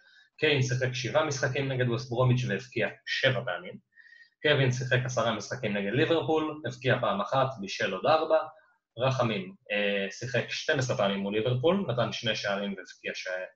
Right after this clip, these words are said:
נתן שני שערים ובישל שלושה. אה, סאלח שיחק תשע פעמים נגד סיטי, אה, הבקיע ארבע פעמים ובישל שניים. מאנה, ארבע עשרה משחקים מול סיטי, כולל משחקים בסאות'המפטון,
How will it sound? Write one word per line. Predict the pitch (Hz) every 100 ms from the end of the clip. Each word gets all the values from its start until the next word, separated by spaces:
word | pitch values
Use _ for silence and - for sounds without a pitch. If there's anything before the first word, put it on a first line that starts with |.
| _
נתן | 110 113 135
שני | 123 127
שערים | 123 107 107 98
ובישל | 98 92 95 104
שלושה. | - - 175 196 196 - - _ _ _ _ -
אה, | 117
סאלח | 110 147 143 123 - -
שיחק | 123 127 123 135
תשע | 127 123
פעמים | 113 107 107 101
נגד | 95
סיטי, | - 147 143 175 - _ _ _ - -
אה, | 117 107 107 107 107 104
הבקיע | 98 - 117 101 104
ארבע | 117 101 98
פעמים | 101 101 107 92 - 98
ובישל | 92 - 95
שניים. | - 156 160 151 147 143 131
מאנה, | 110 117 107 92 - _ 101
ארבע | 98 123
עשרה | 123 127
משחקים | 123 - 120 117
מול | 110
סיטי, | - 123 120 110
כולל | 104 101
משחקים | 95 95 - 98
בסאות'המפטון, | 95 95 95 139 160 190 233